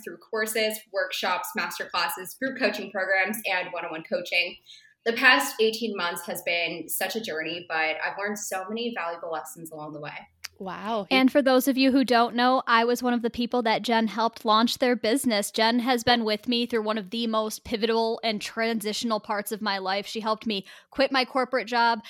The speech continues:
Speaker 3: set my shit up, actually make sure my business was legit, like, the whole nine yards. I would not be where I am today without Jen.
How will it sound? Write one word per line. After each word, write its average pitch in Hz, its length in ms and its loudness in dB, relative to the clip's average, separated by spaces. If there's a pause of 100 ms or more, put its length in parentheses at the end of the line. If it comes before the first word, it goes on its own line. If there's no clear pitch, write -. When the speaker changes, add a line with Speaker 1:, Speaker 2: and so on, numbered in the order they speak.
(240)
Speaker 3:
set - 280 0
my 254 140 -2
shit 247 280 -2
up, 220 280 0
actually 233 340 -2
make 247 180 -2
sure 240 200 -2
my 226 140 -2
business 226 380 -6
was 220 160 -4
legit, 214 460 0
like, 208 200 -2
the 226 80 -4
whole 226 220 0
nine 196 280 2
yards. 196 320 0
I 226 100 0
would 214 160 -4
not 220 240 0
be 202 220 -8
where 196 240 0
I 190 80 2
am 190 240 -4
today 185 280 -2
without 180 440 -4
Jen. 170 340 -4